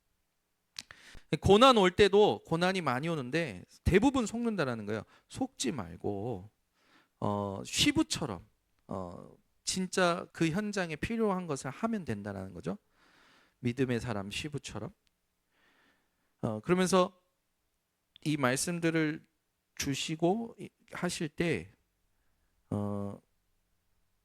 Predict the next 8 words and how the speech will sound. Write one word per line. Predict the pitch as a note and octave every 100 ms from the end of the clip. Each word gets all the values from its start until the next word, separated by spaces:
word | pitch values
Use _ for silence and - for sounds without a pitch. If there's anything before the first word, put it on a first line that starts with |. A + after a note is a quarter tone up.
| _ _ _ _ _ _ _
세 | - F#3
번째 | G3+ G#3 - E3+ E3 D#3 - - _ _ _ _ _ _ _ _ _ -
그 | B2+ B2 A#2 - - _ _ _ _ -
중요하게 | - D3+ E3+ D#3+ C#3 C#3 B2+ _ _ _ _ _ _ D3
얘기하신 | B2 C3 C#3 B2 C3 A#2 -
부분이 | - A#2+ B2 A#2+
뭐냐면, | G2 G2 G2 E3 G3+ _ _ _ _ _ _
어, | G2 G2 F#2